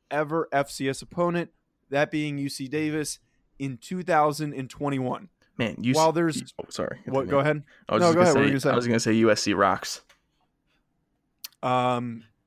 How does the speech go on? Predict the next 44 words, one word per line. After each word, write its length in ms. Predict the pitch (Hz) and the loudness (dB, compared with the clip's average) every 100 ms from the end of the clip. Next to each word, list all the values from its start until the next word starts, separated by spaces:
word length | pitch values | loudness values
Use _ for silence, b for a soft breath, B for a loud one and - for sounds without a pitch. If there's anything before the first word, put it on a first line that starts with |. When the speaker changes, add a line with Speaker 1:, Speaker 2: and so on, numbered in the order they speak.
| _ _ _ | _ _ _
Speaker 1:
I'm 80 | 127 | -4
gonna 140 | 135 | 0
ignore 320 | 131 123 127 127 | 0 0 0 0
that 200 | 131 - | 0 -4
comment. 380 | - 127 147 | -4 -2 0
Speaker 2:
Sorry, 180 | 139 110 | 0 0
Speaker 1:
Uh, 220 | 120 127 127 | 0 0 0
Speaker 2:
continue. 160 | 113 113 _ _ _ _ _ _ _ _ _ _ _ _ _ _ _ _ _ | -2 -6 _ _ _ _ _ _ _ _ _ _ _ _ _ _ _ _ _
Speaker 1:
but 120 | - 147 | -2 2
that 200 | 175 180 | 2 2
being 180 | 180 | -2
said, 220 | 143 180 160 | 0 2 4
though, 100 | 160 | 4
we, 220 | 147 143 | 4 2
you 120 | 143 | 0
know, 100 | 156 | -2
there's 140 | 151 151 | 0 4
obviously 460 | 175 175 170 156 | 4 2 0 -4
<laughs> 80 | 127 | -4
tons 420 | - 170 185 170 | -2 0 2 0
of 220 | 170 151 120 | 0 0 -2
schedule 460 | - 180 156 160 | 0 0 2 0
announcements 500 | 143 139 139 139 127 | 0 -2 -2 -4 -6
that 120 | 139 | -4
happen 500 | 131 139 131 135 127 - _ _ _ _ | 0 0 0 -4 -6 -12 _ _ _ _
every 200 | 151 165 | -2 0
single 280 | 156 165 139 | -2 -2 0
day, 200 | 139 147 | 4 4
especially 340 | 131 147 135 | 2 -2 -4
during 160 | 131 135 | -6 -4
the 80 | 135 | -2
off 180 | 175 180 | -2 -2
season, 280 | 147 135 | -4 -2
and 100 | 135 | -4
we 100 | 131 | -4
typically 340 | 131 165 147 139 | -6 -8 -4 -4
don't 160 | 127 | -6
cover 260 | - 196 196 | -4 -2 0
those. 280 | 139 135 - _ _ _ | 0 -2 -6 _ _ _
But 160 | 151 175 | -6 -4
this 220 | 220 - | -4 -2
is 420 | 202 170 139 - - | 0 0 -2 -10 -6
a 460 | 143 139 143 139 131 | 0 2 2 0 -4
very 720 | 113 117 151 156 160 147 127 | -8 -2 2 2 2 -2 -6